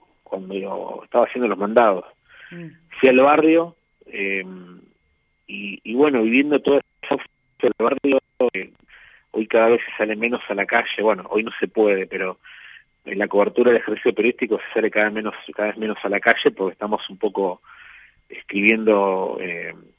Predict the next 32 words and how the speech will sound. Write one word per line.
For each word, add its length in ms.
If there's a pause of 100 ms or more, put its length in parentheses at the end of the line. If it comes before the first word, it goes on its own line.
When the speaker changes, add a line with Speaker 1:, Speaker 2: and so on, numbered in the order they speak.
(500)
Speaker 1:
desde 200
lo 100
virtual, 600
me 100
incluyo, 320
Speaker 2:
Claro. 240
Speaker 1:
yo 60
acabo 180
de 40
escribir 220
una 140
nota 560 (140)
con 180
fotos 320
que 100
me 60
mandaron 480
y 40
dos 140
testimonios 540
por 120
WhatsApp, 360 (720)
pero 180
bueno, 160
lo 120
que 100
tenía 260
ese 180
diario 260
era 100
que 100 (100)
salías 420